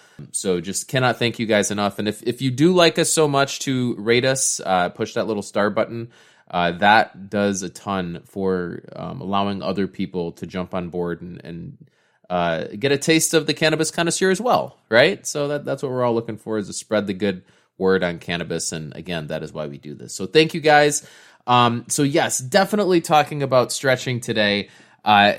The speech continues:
just such an underlooked, an, an unsung hero, I would say, when we're talking about physical, uh, fitness. So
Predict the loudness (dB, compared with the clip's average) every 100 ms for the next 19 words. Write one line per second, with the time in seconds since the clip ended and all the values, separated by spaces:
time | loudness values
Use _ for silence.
0 | -4 _ -4 0 2 2 2 6 6 4
1 | -2 -2 -4 -2 2 4 6 6 6 4
2 | 2 0 -2 0 2 6 4 2 2 4
3 | 4 0 -4 -2 0 0 -4 -8 0 2
4 | 2 -2 -4 -4 -4 -8 -10 -2 0 0
5 | 0 4 2 2 -2 2 2 2 -2 -6
6 | -4 -4 -4 -4 -8 _ _ _ -12 -12
7 | -4 -4 -4 -10 -12 -12 -12 _ -4 2
8 | 4 2